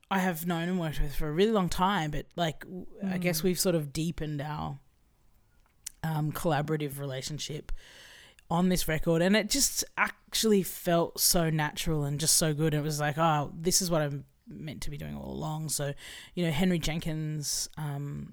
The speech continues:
Speaker 1: was kind of the head producer on this record, and he is, like, a low-key genius. I don't
Speaker 2: <laughs>
Speaker 1: throw that word around very often, but, um, I am starting to think that he might actually be.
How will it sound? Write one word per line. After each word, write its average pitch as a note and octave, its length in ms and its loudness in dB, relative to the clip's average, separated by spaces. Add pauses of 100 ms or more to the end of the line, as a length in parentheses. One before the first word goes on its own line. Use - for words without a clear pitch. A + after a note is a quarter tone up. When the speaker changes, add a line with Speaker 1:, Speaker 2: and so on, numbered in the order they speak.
Speaker 1:
was D#3 120 -4
kind D#3 180 -2
of D3 60 -2
the C#3+ 60 -4
head D3 420 -6
producer D3+ 500 -8
on C#3 180 -6
this C3+ 300 -10
record, C3+ 460 -10
and - 200 -12 (760)
he B3 380 2
is, C#4 640 0 (100)
like, G3+ 420 0 (320)
a B3 100 -12
low-key D#3 720 -6 (640)
genius. D#3 600 -4
I F#3 100 4
don't F#3+ 240 2
Speaker 2:
<laughs> F#3 80 -2
Speaker 1:
throw C#3+ 200 0
that C#3 160 -8
word D3+ 220 -8
around D3 400 -8 (120)
very D3+ 240 -6
often, D3+ 640 -8 (220)
but, D#3+ 60 -4
um, C#3+ 460 -4 (1040)
I D3 240 -2
am D#3 180 -4
starting D#3+ 440 0
to C#3 100 -2
think D3 280 -4
that D3 120 -8
he D3+ 280 -10
might C#3+ 280 -8
actually - 360 -10
be. - 280 -12